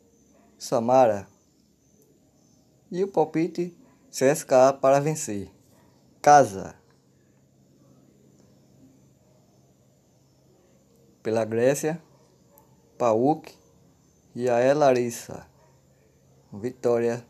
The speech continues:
do paok, casa. Ótimos palpites aí pra vocês. Dá pra fazer aí uma multiplazinha bem bacana.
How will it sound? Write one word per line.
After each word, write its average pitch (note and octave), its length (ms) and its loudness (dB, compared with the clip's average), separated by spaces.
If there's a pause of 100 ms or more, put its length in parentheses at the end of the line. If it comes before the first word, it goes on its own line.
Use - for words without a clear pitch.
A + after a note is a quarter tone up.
(160)
do C3+ 220 -6
paok, B2 580 2 (840)
casa. A#2 580 4 (1400)
Ótimos B2 440 -4
palpites A#2+ 500 -8
aí A#2+ 140 -2
pra A#2+ 160 0
vocês. A2 720 -6 (1300)
Dá A2+ 120 -2
pra B2 140 -8
fazer B2 300 -4
aí A#2+ 180 -2
uma A#2+ 140 -4
multiplazinha A#2 560 -6
bem C3+ 200 -4
bacana. D3 720 0